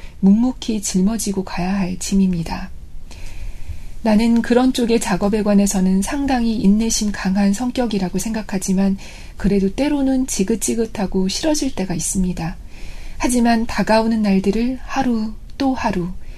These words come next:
마치 기와 직인이 기와를 쌓아가듯이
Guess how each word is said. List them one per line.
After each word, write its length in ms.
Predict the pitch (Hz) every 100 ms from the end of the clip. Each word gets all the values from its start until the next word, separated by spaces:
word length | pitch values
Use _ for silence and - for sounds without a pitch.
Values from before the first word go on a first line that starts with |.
| - - -
마치 500 | 226 214 - 240 208 -
기와 400 | - 233 277 269
직인이 600 | - 190 202 202 208 202
기와를 460 | - 208 220 220 208
쌓아가듯이 840 | 170 226 214 196 185 - 185